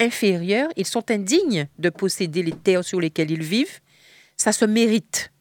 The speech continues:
Seuls ceux qui peuvent les valoriser et en tirer profit les méritent.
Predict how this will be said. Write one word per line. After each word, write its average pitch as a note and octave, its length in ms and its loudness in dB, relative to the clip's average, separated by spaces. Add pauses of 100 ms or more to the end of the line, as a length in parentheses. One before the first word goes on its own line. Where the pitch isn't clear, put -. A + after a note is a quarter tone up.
(600)
Seuls C4 420 4
ceux A#3+ 220 2
qui - 140 -6
peuvent G3+ 260 4
les G3 100 4
valoriser F3+ 600 4
et E3 80 0
en E3 80 -2
tirer E3+ 280 0
profit - 380 0
les B3 120 2
méritent. F3 540 -2